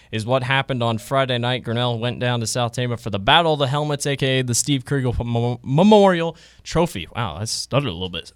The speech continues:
Memorial Trophy. Uh, really good atmosphere going into the ball game. Grinnell brought a really good crowd. South Tama brought a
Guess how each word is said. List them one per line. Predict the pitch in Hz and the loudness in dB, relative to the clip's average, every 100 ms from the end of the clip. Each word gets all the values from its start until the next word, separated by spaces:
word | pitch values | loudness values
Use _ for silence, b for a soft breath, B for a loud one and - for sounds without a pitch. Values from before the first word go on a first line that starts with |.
| - | -8
Memorial | 131 190 254 262 180 | -4 4 6 6 4
Trophy. | - 139 - 92 B B B B | 0 -4 -4 -10 B B B B
Uh, | - 127 135 127 - - - | 0 4 4 2 -2 -18 -20
really | - 160 226 180 | -4 4 6 6
good | 175 | 4
atmosphere | 160 143 151 - 160 | 4 4 0 2 2
going | 143 139 | 4 4
into | 143 131 | 2 0
the | 123 | 4
ball | 131 | 4
game. | 139 131 | 4 0
Grinnell | 147 127 127 | 0 2 0
brought | 123 123 123 - | 2 4 4 2
a | 117 110 | 0 0
really | 117 127 127 | 0 0 4
good | 120 101 | 2 2
crowd. | 127 120 160 | -2 0 -2
South | - 123 117 | 0 2 2
Tama | - 135 131 | 0 -2 -2
brought | 110 123 123 - | -2 0 0 0
a | 120 117 | -2 0